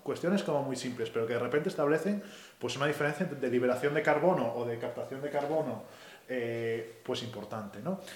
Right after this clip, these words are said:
Y en ese sentido también creo que una pregunta que escuchando será de cómo... o sea, es una pregunta que lanzo porque realmente me, me inquieta, ¿no? Porque muchas veces estas luchas,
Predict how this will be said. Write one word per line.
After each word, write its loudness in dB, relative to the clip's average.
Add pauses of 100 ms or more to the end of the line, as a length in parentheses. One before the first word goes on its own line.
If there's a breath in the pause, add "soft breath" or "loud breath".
(120 loud breath)
Y -4
en -2
ese -2
sentido 4
también 0
creo 4 (500 loud breath)
que 2
una 6
pregunta 4
que 0 (120)
escuchando -2
será 4
de -4
cómo... 4 (640)
o 2
sea, 6
es 4
una 4
pregunta 6
que 4
lanzo 4
porque 4
realmente 2
me, -4
me -4
inquieta, 4 (460 loud breath)
¿no? 0
Porque -2
muchas 0
veces 0
estas 2 (120)
luchas, 2